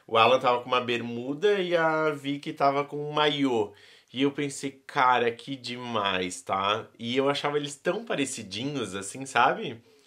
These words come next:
A gente, quando a gente casa, a gente fica parecido com o nosso cônjuge, não fica?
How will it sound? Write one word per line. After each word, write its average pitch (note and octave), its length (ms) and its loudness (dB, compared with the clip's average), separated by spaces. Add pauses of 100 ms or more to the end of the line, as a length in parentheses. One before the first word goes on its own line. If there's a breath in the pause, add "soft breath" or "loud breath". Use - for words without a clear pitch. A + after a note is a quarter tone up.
(160 soft breath)
A D3+ 120 2
gente, A#3+ 260 -2
quando D#3 220 2
a C#3+ 60 6
gente C3+ 220 -6
casa, B2+ 680 6 (280 loud breath)
a A2+ 100 4
gente D3 280 -4
fica G#3+ 220 -4
parecido G3+ 380 -4
com F3+ 80 -8
o - 20 -12
nosso F3+ 300 -2
cônjuge, G2+ 720 -2
não G#2 120 -4
fica? D#3 560 -2